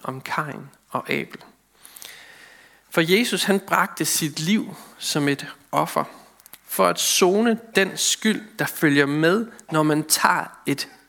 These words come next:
andet menneskes liv. Der står i Hebræerbrevet kapitel ni, vers toogtyve:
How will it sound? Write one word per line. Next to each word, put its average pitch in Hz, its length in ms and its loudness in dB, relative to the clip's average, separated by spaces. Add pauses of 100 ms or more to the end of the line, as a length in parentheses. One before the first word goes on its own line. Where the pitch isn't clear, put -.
andet 165 420 0
menneskes 139 680 -2 (160)
liv. 151 380 -4 (1400)
Der - 60 -4
står 190 440 2
i 160 80 -6
Hebræerbrevet 143 600 0
kapitel 143 320 -4
ni, 175 200 2
vers 151 240 -2
toogtyve: 143 640 0